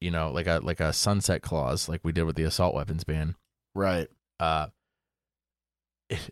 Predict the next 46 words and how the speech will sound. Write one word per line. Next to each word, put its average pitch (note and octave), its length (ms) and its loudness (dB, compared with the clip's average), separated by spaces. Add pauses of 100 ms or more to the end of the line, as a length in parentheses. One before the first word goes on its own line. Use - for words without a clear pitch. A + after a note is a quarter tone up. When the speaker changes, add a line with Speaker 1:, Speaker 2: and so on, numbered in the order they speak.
Speaker 1:
this D3+ 180 4
is, D#3+ 300 4
like, G#2 180 4
my G2+ 140 6
hypothetical E2+ 680 4
situation. - 680 -4
If - 120 -10
there C#3+ 140 4
was F3+ 120 4
a C3+ 60 4
way F#2 260 6
for - 240 0
us F2 260 2
to E2+ 440 0
implement B2+ 500 2
gun F#2 220 2
control D#2+ 440 0
for D2+ 300 -4 (1600)
one A#2 220 4
hundred A#2+ 420 4
years D2+ 460 2 (760)
and E2+ 100 2
set F#2+ 160 2
a F#2+ 60 4
sunset G#2 500 2
clause E2 300 2
at D#2 80 0
the - 120 -2
end F#2+ 180 2
of G2+ 80 2
the F2 80 -2
hundred A2 400 0
years, C#2+ 360 -2 (640)
but - 120 -8
you G#2+ 100 -2
could G#2+ 180 -4
take D3+ 280 2
that C3 140 6
hundred A#2 280 4
years F2+ 220 6
and F2+ 120 4
squeeze A2+ 420 4
it A2+ 80 8
into G2+ 260 6
a F2+ 60 6
minute, G2 360 4